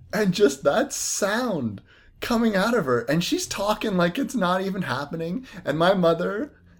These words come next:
and a bunch of family members are standing around her,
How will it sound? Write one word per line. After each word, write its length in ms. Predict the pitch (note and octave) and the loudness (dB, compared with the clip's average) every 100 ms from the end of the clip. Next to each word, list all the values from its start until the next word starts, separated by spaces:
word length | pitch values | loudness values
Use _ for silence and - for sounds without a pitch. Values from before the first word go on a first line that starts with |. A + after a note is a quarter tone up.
| - - - - - - - - - _ _ - - - - | -20 -20 -20 -20 -20 -20 -20 -20 -20 _ _ -18 -16 -14 -6
and 120 | - | -2
a 40 | F#3+ | -2
bunch 340 | E3+ F#3+ - | 2 2 4
of 140 | D#4+ - | 2 2
family 360 | A3+ F#3 G#3 | 2 2 2
members 400 | F#3+ G3 G#3 B3 | 4 4 4 0
are 80 | C#4+ | -2
standing 460 | - - F#3 G#3+ G#3 | -2 2 2 2 0
around 380 | F3 E3 G3 | 2 4 4
her, 260 | G#3+ A#3 E4+ | 2 0 -4